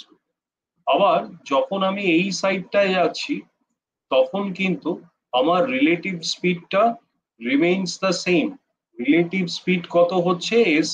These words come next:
ওয়ান প্লাস এস টু হয়ে যাচ্ছে, because it is in the opposite direction, ঠিক আছে? So, but distance by time taken is the same। Distance is one eighty and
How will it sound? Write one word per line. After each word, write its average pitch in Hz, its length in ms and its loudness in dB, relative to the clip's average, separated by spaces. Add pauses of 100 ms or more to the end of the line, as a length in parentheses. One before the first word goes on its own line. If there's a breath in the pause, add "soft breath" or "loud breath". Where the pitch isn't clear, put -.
(100)
ওয়ান 160 180 2 (180)
প্লাস 175 260 2 (140)
এস 160 100 0 (120)
টু 185 60 0 (120)
হয়ে 156 220 4
যাচ্ছে, - 280 -2 (260)
because 180 340 0 (260)
it 139 80 -8 (100)
is 165 80 -2 (100)
in 180 120 2
the 175 140 4
opposite 165 500 2
direction, - 460 -2 (800)
ঠিক 143 220 -6
আছে? 214 180 -4 (840 soft breath)
So, 202 100 0 (640)
but 190 180 2 (440)
distance 196 500 0 (120)
by 196 100 4 (180)
time 170 220 2 (120)
taken 185 260 -2 (100)
is 175 80 2 (100)
the 175 80 2 (120)
same। 143 220 0 (280)
Distance 180 500 -2 (140)
is 170 80 -2 (180)
one 156 180 2
eighty 185 320 -6 (140)
and 170 120 0